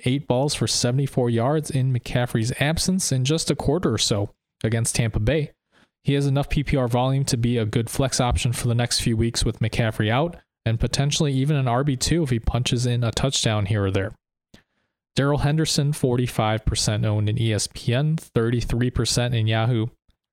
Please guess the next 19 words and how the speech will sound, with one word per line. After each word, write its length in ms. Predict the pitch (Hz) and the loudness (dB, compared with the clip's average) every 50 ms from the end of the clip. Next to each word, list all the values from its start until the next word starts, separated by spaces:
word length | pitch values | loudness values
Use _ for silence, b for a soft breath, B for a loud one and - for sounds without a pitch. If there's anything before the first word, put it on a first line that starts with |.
| _ _ _ _ _ - | _ _ _ _ _ -2
Like 220 | 120 131 160 156 - | 0 0 0 0 0
Davis, 500 | - 131 135 139 143 147 - - - - | 0 0 2 2 0 0 -2 -2 -4 -6
Henderson 640 | - - - 127 143 143 135 - - 151 143 143 131 | -4 -2 -2 0 0 0 0 0 0 0 0 0 0
is 160 | 123 110 117 | 0 0 0
likely 360 | 117 117 120 - - 135 117 | 0 0 0 0 -2 -2 -2
just 320 | 113 113 117 113 120 - | 0 0 0 0 0 0
a 60 | - 143 | 0 0
short-term 640 | - - - 131 135 139 - - 143 139 135 131 | 0 0 0 0 0 -2 -2 -2 -2 0 0 0
answer 560 | 123 117 123 131 131 - - 135 135 135 - _ _ _ _ _ | 0 0 0 0 -2 0 0 0 -2 -2 -6 _ _ _ _ _
at 160 | - 120 127 127 | -2 -2 0 0
running 300 | 120 123 131 135 135 127 | 0 0 2 2 2 2
back 280 | 131 123 139 - - | 0 0 -2 -2 -2
with 160 | - 104 - - _ - - - | -4 -4 -4 -8 _ -10 -6 -4
Akers 400 | 143 147 - 151 143 143 143 - | -4 0 0 0 0 0 0 -2
and 260 | 120 120 123 123 113 | -2 0 0 0 0
Brown's 440 | 113 117 113 117 123 131 131 131 127 | 0 0 2 2 0 0 0 0 0
injuries 520 | 123 127 123 131 131 131 131 139 147 143 | 0 0 0 0 2 2 2 0 0 0
seemingly 600 | - - - 131 123 131 131 131 131 131 123 117 | -2 -2 0 0 0 0 0 0 0 0 0 0
minor. 440 | 110 104 101 120 139 160 170 180 - | 0 0 0 0 0 0 0 -2 -4